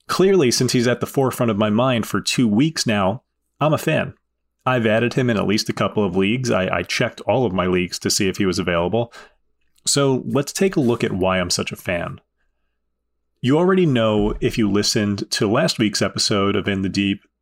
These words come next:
that I am psyched about how the playing time situation is going down over in Saint Louis, as they surprisingly, really completely out of left field, or <laughs> maybe <laughs> out of center field,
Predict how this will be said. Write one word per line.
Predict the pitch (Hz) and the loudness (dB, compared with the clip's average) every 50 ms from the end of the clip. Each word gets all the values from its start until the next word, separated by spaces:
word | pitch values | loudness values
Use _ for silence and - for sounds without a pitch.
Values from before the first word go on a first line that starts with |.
| _ - | _ -8
that | 123 113 117 107 110 - - - | -4 -2 -2 -2 -2 -2 -2 -2
I | 123 143 | 0 0
am | 143 123 110 | 0 0 0
psyched | - - - - 127 117 98 92 - - - _ _ _ | -2 -2 0 0 0 0 0 -2 -4 -8 -12 _ _ _
about | - 113 107 107 104 98 | -4 -2 -2 -2 -2 0
how | - 113 104 | -2 -2 -2
the | 107 | -2
playing | - - - 147 147 135 120 | -4 -4 -4 -2 -2 -2 -2
time | - - 107 101 95 | -2 -2 -2 -2 -2
situation | - - 104 - 110 101 98 95 - 107 | -4 -4 -2 0 0 0 0 -2 -2 -4
is | 92 92 101 | -4 -4 -2
going | 113 107 104 98 95 90 | -2 -2 -2 -2 -2 -2
down | 110 135 135 120 107 | -2 0 0 0 0
over | 107 104 98 104 | 0 0 0 -2
in | 98 92 | -2 -2
Saint | - - 104 95 107 | -2 -4 -4 -2 -2
Louis, | 113 135 147 113 92 - - - _ - - _ _ _ _ _ _ - | 0 0 2 2 0 -2 -6 -8 _ -20 -20 _ _ _ _ _ _ -4
as | - 120 117 113 104 107 | -2 0 0 0 0 0
they | 117 117 | 0 2
surprisingly, | 110 107 - - - - - 110 117 - 139 107 107 101 98 92 90 82 85 - | 2 0 -2 -4 -4 -2 -2 0 2 2 2 2 0 0 0 0 -2 -4 -4 -4
really | 117 113 143 127 95 82 | -2 0 2 2 0 0
completely | - 117 107 - 156 156 139 113 107 | -2 -4 -2 0 0 2 2 2 2
out | 101 95 | 0 0
of | 95 82 - _ - | -2 -4 -6 _ -4
left | 117 110 104 - - | -2 -2 -2 -2 -2
field, | - 117 101 87 - | -2 -2 0 0 0
or | 98 87 82 - | -2 -2 -2 -2
<laughs> | |
maybe | 123 117 120 95 101 90 - - | 0 0 0 0 -2 -4 -6 -10
<laughs> | - - - - | -10 -8 -4 -2
out | - 123 98 - - 233 - - 127 117 107 107 | 0 0 -2 -2 -4 -4 -2 -2 0 0 0 0
of | 101 - | 0 0
center | - 127 120 147 135 | 0 0 0 0 0
field, | - - 101 90 92 95 - | 0 0 0 0 0 -2 -4